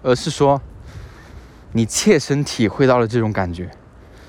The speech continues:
创作就像一场难产，你切身体会到了这种感觉，才叫理解。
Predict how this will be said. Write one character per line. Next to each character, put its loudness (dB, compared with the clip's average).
创 0
作 4
就 2
像 2
一 2
场 -2
难 -2
产， -6
你 2
切 4
身 -2
体 -2
会 2
到 4
了 4
这 4
种 0
感 0
觉， -2
才 2
叫 4
理 0
解。 -2